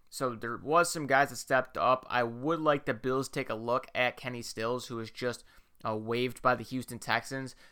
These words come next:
just because Brown's gonna be out at least for three weeks, which I think is the right decision because you do need Brown late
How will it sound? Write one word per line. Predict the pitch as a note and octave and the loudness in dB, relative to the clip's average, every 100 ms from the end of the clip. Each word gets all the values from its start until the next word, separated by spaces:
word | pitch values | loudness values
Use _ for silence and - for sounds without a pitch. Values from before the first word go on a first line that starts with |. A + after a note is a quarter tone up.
| - | -16
just | C3+ - | -14 -4
because | C3+ | -4
Brown's | G#2 B2 A#2+ A#2+ A#2+ | -2 2 2 2 -4
gonna | B2 | -6
be | A#2+ | 0
out | A#2+ A2+ | 2 2
at | G2 | -2
least | A2+ B2 C#3+ - | -8 -4 -4 -4
for | C3 | -10
three | - B2+ | -6 -4
weeks, | A#2+ A#2 A#2+ - - - - | -4 -6 -8 -10 -18 -20 -6
which | C#3+ D3 - - - - | -2 -2 -4 -18 -20 -4
I | C3+ | -2
think | G3+ E3+ | -2 -4
is | D#3 D3+ | -4 0
the | D3 | 2
right | D3 C#3+ | 4 2
decision | C3 A#2 C3+ B2+ C3+ | -2 -4 -4 -4 -6
because | A#2+ - A#2+ A#2+ | -8 -8 -8 -8
you | |
do | A2 C3 | -8 -6
need | B2+ B2+ A#2 | -4 -6 -6
Brown | - A#2+ A#2+ B2 A#2+ _ _ _ _ | 2 4 4 2 -4 _ _ _ _
late | - A#2+ B2 C3 | -12 -2 -2 -2